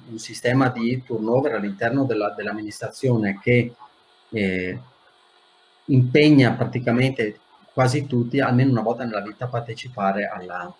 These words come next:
<clears throat> alla gestione della proprietà collettiva. Ma il turnover è talmente, è talmente veloce che difficilmente riescono a formarsi dei gruppi come possono essere delle, delle fazioni all'interno della comunità.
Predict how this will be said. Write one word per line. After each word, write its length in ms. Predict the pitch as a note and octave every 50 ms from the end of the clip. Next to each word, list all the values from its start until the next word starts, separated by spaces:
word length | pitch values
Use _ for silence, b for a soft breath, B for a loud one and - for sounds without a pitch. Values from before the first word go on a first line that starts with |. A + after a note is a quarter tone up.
| _ -
<clears throat> 380 | - - - - - - -
alla 180 | - G2 G2 G2+
gestione 400 | F#2+ G#2+ G2+ - - G#2 G#2 G2+
della 200 | F#2+ G2+ F#2+ F2+
proprietà 400 | - G#2 - - F#2+ - F#2+ F#2+
collettiva. 600 | - G2+ G2 F#2+ - _ - G2 F#2 F#2 - - _ _ _ _ _ _ _ _ _ _ _ _ _ _ _ _ _ _ B B B B B B B
Ma 160 | - C3 C3+
il 80 | C#3 C#3
turnover 440 | B2+ D#3+ D#3 D3+ C#3+ D3 C3+ B2 G#2
è 100 | G#2 G#2
talmente, 640 | - A2 G#2+ A#2 C3+ D3+ D#3 - C3+ A#2+ A#2 A#2 -
è 240 | A#2 A2 G#2+ A2 -
talmente 300 | A#2+ A#2 A#2+ B2 B2+ D3
veloce 440 | C#3 C3 B2+ C3+ C3 B2+ - C3+ C3
che 360 | - A#2+ A#2+ B2 A#2+ - - -
difficilmente 600 | A#2+ A#2 A#2+ - - - B2 A#2 A2+ A2+ A2 -
riescono 380 | - A#2 A2+ A2+ - C#3 B2+ A#2+
a 40 |
formarsi 520 | - - G#2 G#2+ G#2+ G#2+ A2 - - - B2
dei 140 | A#2+ A#2+ A#2+
gruppi 380 | A#2+ A#2 A2+ A2 A2+ C3 B2
come 200 | B2 A#2 G#2+ G#2+
possono 340 | - A2 G2+ - A#2+ A#2 A2+
essere 340 | G2+ G2 - - A2+ G#2+ G#2
delle, 300 | G2 G2+ G2 G2 G2+ G2
delle 160 | G2+ G2 G2
fazioni 480 | - - B2 - - G2 F#2+ G2 G2+ G2+
all'interno 440 | G2 G2 F#2 F2+ G2 G2 F#2+ F#2+
della 220 | F#2 F#2 F#2 F2+ -
comunità. 600 | - G2 F#2+ F#2+ G2 G2 - - A#2 A2+ - B